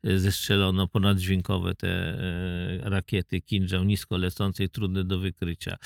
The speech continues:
Więc to, to jest, my tego nie wiemy, ale ja bym się zaczepił tu na innym punkcie i była, a co się stało z bronią jądrową, jak rozpadał się Związek Radziecki? Związek Radziecki jednak był państwem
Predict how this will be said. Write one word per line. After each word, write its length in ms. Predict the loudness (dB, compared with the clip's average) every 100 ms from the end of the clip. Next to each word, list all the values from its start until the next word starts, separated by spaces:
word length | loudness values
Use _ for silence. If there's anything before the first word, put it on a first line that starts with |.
| -14 -14 -6 4
Więc 360 | 4 4 2
to, 260 | 4 4 2 -6 _ _
to 80 | 4
jest, 180 | 4 2
my 260 | 6 8 8
tego 240 | 6 6
nie 160 | 8 8
wiemy, 280 | 8 6 4
ale 240 | 4 4 2 -4 _ -8 0
ja 180 | 2 2
bym 100 | 2
się 180 | 2 4
zaczepił 560 | 2 2 0 2 2 0 -4 _ _
tu 240 | 4 6 6
na 240 | 4 4
innym 400 | 8 10 10 8 4
punkcie 680 | 2 2 0 2 4 4 0 -6 _ _ _
i 140 | -2 4
była, 240 | 6 4 2 _ _
a 100 | 0
co 180 | 4 4
się 140 | 4 2
stało 300 | 2 4 6
z 60 |
bronią 320 | 6 6 8
jądrową, 460 | 8 8 6 6 6
jak 140 | 4 4
rozpadał 480 | 0 0 -2 -2
się 160 | -2 -2
Związek 460 | 0 -2 -2 -4 -2
Radziecki? 600 | -2 -2 -4 -8 -14 -14 -14 -10 4
Związek 420 | 6 8 4 2
Radziecki 600 | 4 6 6 4 2 4
jednak 380 | 6 6 4 4
był 140 | 4
państwem 560 | 4 4 2 4 4 2